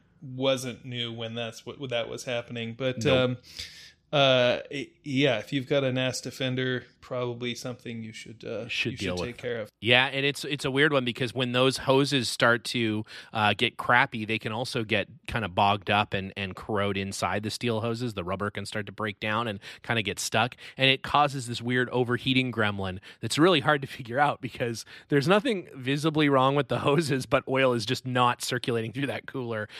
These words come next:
Speaker 2: and it causes a weird overheating problem that is, is sometimes hard to figure out.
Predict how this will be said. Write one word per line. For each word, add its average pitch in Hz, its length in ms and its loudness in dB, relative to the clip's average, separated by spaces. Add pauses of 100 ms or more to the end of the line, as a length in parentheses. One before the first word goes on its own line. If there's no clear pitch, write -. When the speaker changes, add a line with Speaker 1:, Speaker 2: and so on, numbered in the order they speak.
(160)
Speaker 2:
and 110 320 2
it - 360 -4
causes 113 300 0
a 110 60 0
weird 104 160 0
overheating 104 400 -6
problem 98 400 -6
that 98 100 -6
is, 98 300 -8
is 107 180 -8
sometimes 113 440 -10
hard 107 160 -8
to - 60 -20
figure 120 240 -8
out. 107 140 -6